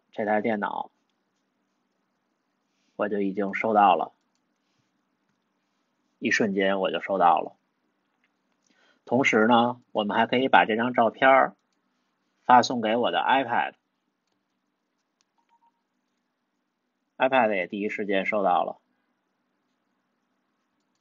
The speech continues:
另外一个功能就是接力。所谓接力，大家看，在你电脑的设置通用里，有一个允许在这台 Mac 和 iCloud 设备之间使用接力。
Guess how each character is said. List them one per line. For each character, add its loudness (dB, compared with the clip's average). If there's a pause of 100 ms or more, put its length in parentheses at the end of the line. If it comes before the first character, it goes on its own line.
(720)
另 -2
外 6
一 -8
个 -4
功 -6
能 -6
就 -8
是 -6
接 0
力。 -6 (260)
所 -8
谓 0
接 2
力， 0
大 0
家 2
看， -2
在 -4
你 -12
电 -4
脑 0
的 0
设 -2
置 -6
通 -6
用 -2
里， -12 (260)
有 -4
一 -2
个 0
允 -2
许 -6
在 -4
这 -2
台 0
Mac 2
和 -4
iCloud 2
设 -6
备 -4
之 -8
间 -4
使 -8
用 -12
接 -4
力。 -8